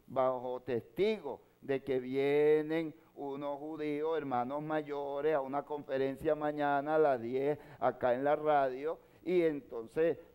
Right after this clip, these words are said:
ustedes tienen que venir porque vamos a conocer por qué Dios ha bendecido tanto a Israel. Él lo repitió, pero ¿por qué lo repitió? Porque es importante.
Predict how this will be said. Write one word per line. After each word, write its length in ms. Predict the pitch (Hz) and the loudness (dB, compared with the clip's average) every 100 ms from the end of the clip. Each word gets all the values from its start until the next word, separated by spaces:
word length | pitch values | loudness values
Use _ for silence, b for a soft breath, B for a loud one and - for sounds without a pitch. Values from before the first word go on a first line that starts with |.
| - | -12
ustedes 460 | 135 - 127 170 | -10 -4 0 0
tienen 260 | 170 170 190 | 0 -4 -2
que 140 | 190 | 0
venir 280 | 170 151 196 | 2 0 -2
porque 280 | 190 170 151 | -4 -2 0
vamos 280 | 156 196 220 | 0 0 -2
a 60 | |
conocer 560 | 208 180 160 147 190 196 | -2 -6 -6 -2 -2 -2
por 240 | 196 165 | -6 -6
qué 140 | 190 202 | -2 -2
Dios 180 | 220 | -2
ha 60 | 214 | -2
bendecido 560 | 214 196 180 202 202 190 | -2 -2 -4 -4 -8 0
tanto 320 | 202 202 196 | 0 0 -8
a 40 | |
Israel. 380 | 175 160 170 160 | -2 2 4 4
Él 140 | 156 196 | 4 2
lo 160 | 240 | 2
repitió, 880 | 226 214 214 190 160 214 247 190 120 - | 0 -2 -2 -8 -8 -2 0 0 -4 -6
pero 260 | 180 185 | -2 -2
¿por 160 | 180 180 | -4 -2
qué 140 | 214 | 0
lo 140 | 226 233 | 2 2
repitió? 640 | 214 196 208 220 247 214 - B B | -2 -4 -12 -4 -2 -2 -4 B B
Porque 380 | 185 170 170 190 | -2 -2 2 2
es 80 | 214 | 2
importante. 1120 | 233 214 202 190 - 233 247 202 156 127 | -2 -2 -4 -4 4 4 6 2 -6 -8